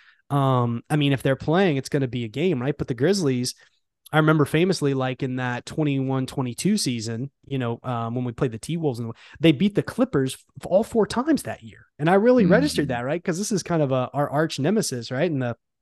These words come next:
Speaker 1: days of
Speaker 2: Yeah.
Speaker 1: DeAndre Jordan and Blake
Speaker 2: Oh,
Speaker 1: Griffin and
Speaker 2: man.
Speaker 1: Chris
Speaker 2: Wow,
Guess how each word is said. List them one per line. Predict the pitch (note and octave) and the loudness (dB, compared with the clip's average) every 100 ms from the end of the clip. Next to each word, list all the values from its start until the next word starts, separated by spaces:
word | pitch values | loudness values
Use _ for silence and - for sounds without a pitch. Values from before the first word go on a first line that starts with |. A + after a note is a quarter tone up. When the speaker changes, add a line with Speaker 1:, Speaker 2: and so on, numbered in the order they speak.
| _ _ - | _ _ -18
Speaker 1:
days | - C3+ C#3+ B2+ | -4 2 2 2
of | A#2+ - - | 0 -4 -6
Speaker 2:
Yeah. | E2 F#2 G#2+ | 0 2 4
Speaker 1:
DeAndre | C#3+ C#3 | 4 2
Jordan | B2+ C3 C3+ C3+ C3+ C3 | 2 2 4 4 2 0
and | A#2 | -2
Blake | B2+ B2+ - | -4 -4 -2
Speaker 2:
Oh, | |
Speaker 1:
Griffin | C#3 D#3 C3+ | -2 -2 -4
and | B2 | -4
Speaker 2:
man. | - | -2
Speaker 1:
Chris | C#3+ | -2
Speaker 2:
Wow, | - | -2